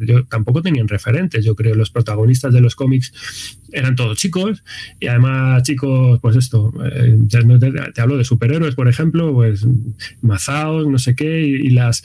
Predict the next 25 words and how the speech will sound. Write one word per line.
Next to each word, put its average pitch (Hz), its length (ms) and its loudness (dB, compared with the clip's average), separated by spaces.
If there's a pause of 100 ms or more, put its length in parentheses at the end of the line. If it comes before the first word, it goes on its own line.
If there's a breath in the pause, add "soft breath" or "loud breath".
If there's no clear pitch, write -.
(400 loud breath)
y 139 140 -2
las, 123 540 0
eh, 110 520 2
chicas, 156 400 -4
pues, 110 240 -2
no 147 220 2
eran 147 340 0
simples, 120 880 -2
eh, 104 600 -2
comparsas, 110 640 0
no 120 120 4
había, 123 840 0 (560)
no 120 140 4
había 156 200 2
algo 113 200 0
donde 117 240 2
agarrar. 110 380 0
Yo, 123 100 2
si 135 160 -2
fuera 147 200 -4
una 143 140 -2
chica, 165 260 -4
me, 127 200 0
me, 127 200 4
me, 113 300 2